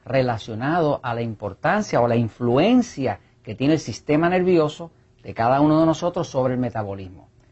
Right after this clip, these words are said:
En principio, lo que se ha descubierto es que todos no somos iguales, por lo tanto, la dieta no puede ser iguales para todos.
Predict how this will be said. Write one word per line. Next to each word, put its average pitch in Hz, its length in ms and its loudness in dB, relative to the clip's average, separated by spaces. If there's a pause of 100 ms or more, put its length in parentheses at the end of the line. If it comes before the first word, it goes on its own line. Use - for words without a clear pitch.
(720)
En 156 140 2
principio, 160 340 4
lo 233 100 4
que 180 60 -6
se 202 120 0
ha 208 40 4
descubierto 220 720 2
es 151 160 -4
que 135 140 -4
todos 170 340 2
no 156 160 2
somos 147 420 -2
iguales, 120 540 0
por 104 160 -2
lo 104 60 0
tanto, 139 280 2
la 127 120 2
dieta 143 280 0
no 117 120 -4
puede 127 180 4
ser 127 160 -4
iguales 131 300 2
para 156 220 0
todos. 127 320 0